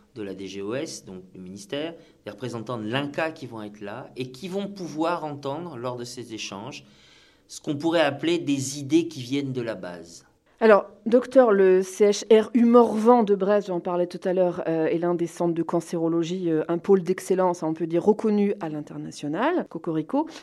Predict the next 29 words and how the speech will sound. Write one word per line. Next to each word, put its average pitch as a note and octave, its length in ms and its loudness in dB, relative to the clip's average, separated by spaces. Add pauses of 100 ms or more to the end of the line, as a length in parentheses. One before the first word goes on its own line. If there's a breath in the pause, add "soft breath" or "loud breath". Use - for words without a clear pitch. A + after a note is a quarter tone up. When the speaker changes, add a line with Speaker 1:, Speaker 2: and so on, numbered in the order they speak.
Speaker 2:
Alors, F#3+ 180 10
ceci C4 320 0
en C4+ 80 8
raison B3 240 6
notamment B3+ 380 4
de A#3+ 80 0
plusieurs G3+ 500 -2
essais A3 280 0
cliniques C4+ 480 2
en D4+ 120 0
cours. D#4+ 560 -2 (120)
Euh, F3+ 360 2
en F3 220 -2
quelques F#3 300 -2
mots, G3 200 -2
parce D#3+ 220 -6
qu'on E3 100 -10
pourrait E3 220 -4
en E3 60 -2
parler E3 260 -2
pendant E3+ 240 -2
des E3+ 220 -2
heures, A#3+ 120 0
mais, F#3 220 -2
euh, E3 80 -2
de D#3+ 200 -6
quoi G#3 300 -2
s'agit-il, E3 720 -10
euh, D#3+ 100 -10